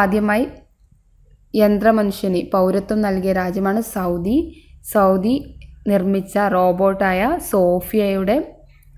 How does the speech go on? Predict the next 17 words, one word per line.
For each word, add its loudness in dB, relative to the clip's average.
സോഫിയ 2
നിർമ്മിച്ച 0
കമ്പനി 4
ഏതാണെന്നായിരുന്നു 0
ഈ -4
അടുത്ത് -6
ചോദിച്ചത്. -2
ആൻസർ, -2
ഹാൻസൺ 0
റോബോട്ടിക്സ്. -2
ഹാൻസൺ 2
റോബോട്ടിക്സ് 2
എന്ന -4
കമ്പനിയാണ് -2
സോഫിയ 2
നിർമ്മിച്ചത്. -2
ഇനിയുള്ള 8